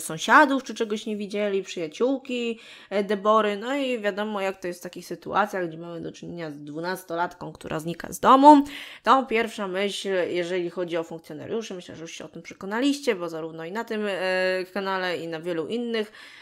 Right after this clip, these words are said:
e, mamy do czynienia z sytuacją, gdzie wszyscy myślą, że jest to jakaś ucieczka z domu, e, że jest to bunt nastoletni, no i z pewnością niedługo wróci.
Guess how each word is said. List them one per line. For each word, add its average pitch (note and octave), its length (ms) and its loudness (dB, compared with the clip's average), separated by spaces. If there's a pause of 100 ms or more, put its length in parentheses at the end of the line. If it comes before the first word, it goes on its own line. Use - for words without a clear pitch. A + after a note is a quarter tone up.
e, F#3 100 -6
mamy C4 300 4
do A3+ 100 0
czynienia G#3 340 -6
z - 80 -12
sytuacją, A3+ 760 0
gdzie A3+ 500 2 (140)
wszyscy G#3 320 -8
myślą, F#3 340 -6
że E3 120 -6
jest F3 200 -8
to E3+ 60 -8
jakaś E3 240 -12
ucieczka - 460 -6
z C#3+ 80 -14
domu, B3 480 4 (400)
e, F#3 340 4
że F#3 160 0
jest F3+ 240 -2
to D#3+ 160 -4
bunt C4 480 -2
nastoletni, A3 800 -2
no A#3+ 160 -2
i B3+ 100 -2
z - 40 -12
pewnością G3+ 480 -6
niedługo F3 400 -2
wróci. F#3 520 2